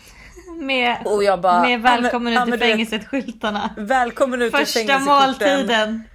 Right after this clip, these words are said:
Speaker 1: <laughs> McDonalds.
Speaker 2: Ja, men du vet, så trött, så trött. Och, eh, nej, men jag känner bara, livet är en enda kaos. Så att jag undrar liksom, hur mår du?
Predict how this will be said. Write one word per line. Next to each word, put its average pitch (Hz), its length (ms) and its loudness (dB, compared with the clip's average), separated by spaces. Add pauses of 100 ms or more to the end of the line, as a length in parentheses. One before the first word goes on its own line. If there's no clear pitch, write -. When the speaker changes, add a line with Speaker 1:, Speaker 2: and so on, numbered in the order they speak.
(160)
Speaker 1:
<laughs> 349 1040 0
McDonalds. 302 1700 0 (120)
Speaker 2:
Ja, 285 180 2
men 269 120 2
du 240 60 -6
vet, 254 200 -2
så 262 140 -4
trött, 247 420 -6
så - 140 -12
trött. 208 520 -2 (140)
Och, 220 460 -4
eh, 196 260 0
nej, - 160 -4
men 240 160 -4
jag 233 100 -4
känner 226 180 -4
bara, 208 120 4
livet 202 460 -2
är 196 40 -2
en 190 60 -4
enda 180 220 -4
kaos. 180 380 -2
Så - 80 -6
att 170 80 -6
jag 196 140 -2
undrar 190 200 -4
liksom, 180 240 -8
hur 185 60 -8
mår 220 280 -2
du? 156 280 -6